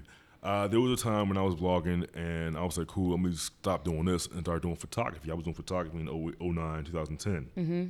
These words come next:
Speaker 1: before everybody started getting the cameras and, and being out and about. So I remember going to, uh, what was it?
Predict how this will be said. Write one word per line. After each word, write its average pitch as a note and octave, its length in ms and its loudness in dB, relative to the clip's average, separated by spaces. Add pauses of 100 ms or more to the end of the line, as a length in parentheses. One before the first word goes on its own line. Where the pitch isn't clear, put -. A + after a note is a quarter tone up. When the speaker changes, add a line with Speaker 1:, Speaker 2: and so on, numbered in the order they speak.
(120)
Speaker 1:
before F#3+ 440 6
everybody E2+ 280 -2
started D#2+ 220 -6
getting D#2 160 -2
the D#2 40 -4
cameras D#2 680 -2
and, D2+ 100 -10
and C#2+ 140 -8
being F2 140 -2
out E2+ 100 0
and D#2+ 80 -4
about. E2 360 2 (880)
So F2+ 600 4 (100)
I F#2+ 60 0
remember F#2+ 280 4
going F#2 300 6
to, E2 460 2
uh, D#2 420 -4 (400)
what F2 140 -2
was C#2+ 240 -4
it? B1+ 120 -10